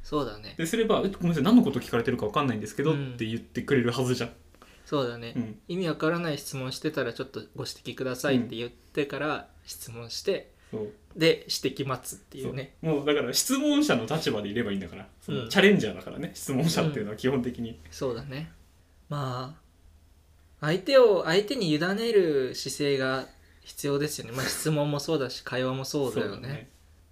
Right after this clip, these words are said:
Speaker 2: 苦手そう。<laughs>
Speaker 1: マジで苦手。マジで苦手でさ。相手に委ねられないんだよな。全部自分で決めたいし、<laughs> 俺。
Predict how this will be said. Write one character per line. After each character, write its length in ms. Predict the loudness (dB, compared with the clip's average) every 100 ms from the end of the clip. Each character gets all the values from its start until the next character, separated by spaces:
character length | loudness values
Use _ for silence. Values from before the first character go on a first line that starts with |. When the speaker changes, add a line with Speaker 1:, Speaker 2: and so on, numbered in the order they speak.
| _ _ -4
Speaker 2:
苦 240 | 0 2
手 120 | 4 2
そ 260 | 2 2
う。 0 | 2 2 2
<laughs> 280 | 0 0 2
Speaker 1:
マ 120 | 4 4
ジ 160 | 4
で 120 | 2 2
苦 260 | 0 -2
手。 280 | -2 -2 -4 -18 -20 -20 -20 -20 -20 -18 -10
マ 160 | -6
ジ 160 | -4 -2
で 100 | 0
苦 300 | 0 0 -2
手 160 | 0 -2
で 120 | -2
さ。 520 | -2 -2 0 0 -2 -2 -2 6 6 6 -2 -4 -14 -16 -20 -20 -20 -20 -20 _ _ -8
相 180 | -4 -2
手 100 | -2
に 140 | 0
委 80 | 0
ね 280 | 0 0 0
ら 120 | 2
れ 100 | 2
な 120 | 0
い 60 | -2
ん 120 | -4
だ 60 | -8
よ 100 | -8
な。 320 | -8 -10 -12 -20 -20 -20 -6
全 160 | -2 2
部 60 |
自 160 | 2 2
分 120 | 0
で 60 | -2
決 200 | -2 2
め 80 |
た 80 | 6
い 40 | 8
し、 260 | 6 4
<laughs> 40 | 0
俺。 460 | 0 -2 -4 -8